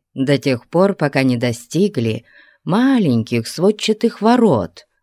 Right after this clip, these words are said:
в высокой стене. Незнакомец остановился и что-то крикнул. Ему ответили изнутри.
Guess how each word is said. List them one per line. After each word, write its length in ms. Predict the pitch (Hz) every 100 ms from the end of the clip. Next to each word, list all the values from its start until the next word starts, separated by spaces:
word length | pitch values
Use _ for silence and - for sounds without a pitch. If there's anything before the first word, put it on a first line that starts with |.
| _
в 180 | 120 113
высокой 640 | 127 - 165 190 - 170
стене. 720 | - - 190 190 147 107 95 - _ _ _ _ _ _ _ _ _
Незнакомец 720 | 147 143 131 131 127 120 117
остановился 1000 | 117 113 123 113 107 117 165 180 - 180 - _ _ _ _ -
и 80 |
что-то 360 | 202 - 233 233
крикнул. 800 | 233 180 117 - - 113 98 - _ _ _ _ _ _ _ -
Ему 280 | 131 151 214
ответили 760 | 254 160 127 98 - 110 113
изнутри. 680 | 110 127 127 - 113 -